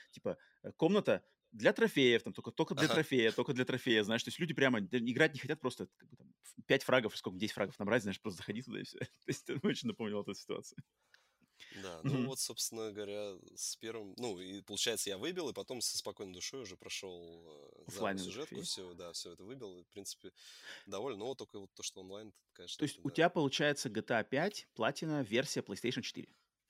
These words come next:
Speaker 2: Да, да, да.
Speaker 1: Да.
Speaker 2: Ну, на P S пять,
Speaker 1: Да.
Speaker 2: а, и, ну, и, соответственно, я, знаешь, как это всё, боюсь подступаться к R D R два, то есть у меня диск есть, как бы,
Speaker 1: М.
Speaker 2: но я посмотрел, чё там... Пособ-, ну, там даже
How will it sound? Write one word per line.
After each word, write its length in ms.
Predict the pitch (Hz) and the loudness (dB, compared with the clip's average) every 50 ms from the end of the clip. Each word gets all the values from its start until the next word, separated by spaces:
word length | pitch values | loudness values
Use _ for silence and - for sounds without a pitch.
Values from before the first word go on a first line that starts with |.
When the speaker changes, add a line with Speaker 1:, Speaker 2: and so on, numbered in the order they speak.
| _ _ - | _ _ -10
Speaker 2:
Да, 180 | 117 131 131 127 | -8 -6 -6 -4
да, 120 | 139 127 | -4 -4
да. 180 | 110 104 101 98 98 - - - - - - - - | -2 -2 -4 -4 -4 -6 -8 -10 -12 -12 -14 -12 -10
Speaker 1:
Да. 80 | - | -8
Speaker 2:
Ну, 120 | - 117 113 | -8 -6 -6
на 100 | 110 107 | -6 -6
P 100 | - 113 | -6 -6
S 80 | - | -4
пять, 180 | - 139 123 - | -2 -2 -2 -2
Speaker 1:
Да. 100 | 120 113 | -2 0
Speaker 2:
а, 260 | - 123 110 95 92 95 | 4 4 4 4 4 0
и, 340 | 104 110 113 120 123 123 | -4 -8 -8 -8 -8 -8
ну, 200 | 117 117 113 98 | -6 -6 -4 -4
и, 140 | 98 98 98 101 | -6 -4 -2 -2
соответственно, 400 | - 117 104 120 - - 107 107 | -2 0 -2 -2 -4 -2 -2 -2
я, 120 | 107 104 | -2 -2
знаешь, 200 | 101 113 110 - | -2 -2 -2 -4
как 160 | - 104 - 104 | -4 -6 -10 -12
это 120 | - - | -12 -10
всё, 180 | - - - 92 | -8 -8 -8 -6
боюсь 480 | 87 95 101 110 104 98 - - - 98 87 - | -6 -6 -6 -6 -4 -4 -4 -4 -4 -6 -10 -10
подступаться 600 | - - - - - - 104 - - - 92 - | -6 -6 -6 -6 -6 -8 -6 -4 -4 -6 -6 -10
к 80 | - 98 | -14 -12
R 80 | 90 87 | -10 -8
D 80 | 95 95 | -6 -6
R 100 | 90 85 | -6 -6
два, 200 | 90 104 127 131 | -8 -8 -8 -8
то 60 | - | -8
есть 140 | 92 - - | -10 -10 -10
у 40 | 87 | -12
меня 140 | 85 85 85 | -18 -18 -18
диск 280 | 82 90 90 - - 95 | -16 -12 -12 -12 -12 -10
есть, 240 | 95 110 127 - | -10 -8 -8 -8
как 200 | - 117 107 104 | -8 -10 -10 -8
бы, 200 | 104 104 104 101 | -6 -6 -4 -4
Speaker 1:
М. 440 | 98 98 98 98 98 98 98 101 98 | -4 -6 -8 -8 -8 -8 -10 -10 -10
Speaker 2:
но 340 | 104 101 98 98 98 98 98 | -6 -4 -2 -2 -2 -2 -4
я 180 | 101 104 104 101 | -4 -6 -6 -4
посмотрел, 360 | - - 107 104 98 101 - | -4 -4 -4 -4 -6 -6 -4
чё 140 | - - - | -4 -4 -4
там... 200 | - 117 117 110 | -4 -6 -6 -4
Пособ-, 240 | - - - 101 - - | -6 -6 -6 -6 -8 -8
ну, 220 | 123 113 92 - - | -6 -6 -8 -8 -6
там 140 | - 98 98 | -6 -6 -4
даже 140 | 104 104 | 0 0